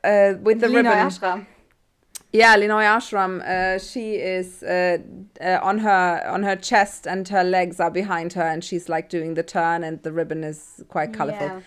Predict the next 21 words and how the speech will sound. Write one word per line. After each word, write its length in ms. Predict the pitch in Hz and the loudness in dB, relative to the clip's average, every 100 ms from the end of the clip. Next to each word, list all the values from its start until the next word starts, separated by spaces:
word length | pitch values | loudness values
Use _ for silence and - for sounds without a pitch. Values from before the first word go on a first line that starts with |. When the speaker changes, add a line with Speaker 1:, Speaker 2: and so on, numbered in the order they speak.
| - _ 175 | -20 _ 0
Speaker 1:
Yeah, 260 | 175 147 - | 0 0 0
that, 260 | 175 160 147 - 175 | 0 0 -6 -12 -4
that's 280 | 170 170 | -2 -2
I'm 100 | 165 | -4
look-, 200 | 156 - | -8 -10
what 200 | - 160 | -8 -6
I'm 100 | 160 | -4
looking 240 | 160 160 135 | -6 -10 -10
at. 140 | 147 _ - _ | -12 _ -20 _
And 140 | 208 214 | 2 4
also 400 | 240 - 262 247 | 2 2 2 0
she 240 | - 262 | -4 -2
does 400 | 233 220 226 208 | 4 4 4 0
the, 420 | 214 202 196 185 - | 4 6 6 4 2
um, 640 | 190 190 185 185 190 180 180 _ _ _ _ - _ _ _ _ _ _ _ - | 0 0 -2 -2 -4 -6 -14 _ _ _ _ -16 _ _ _ _ _ _ _ 4
uh, 180 | 202 202 | 6 8
some 280 | 214 202 190 | 4 2 0
artistic 480 | 202 269 - 226 | -2 -4 -2 -2
gymnasts 720 | 220 208 196 196 - - - - _ _ - | -2 -2 -2 -4 -8 -16 -16 -20 _ _ -4
as 260 | 190 185 | -2 -2
well. 540 | 175 180 180 233 330 | 2 4 4 2 -2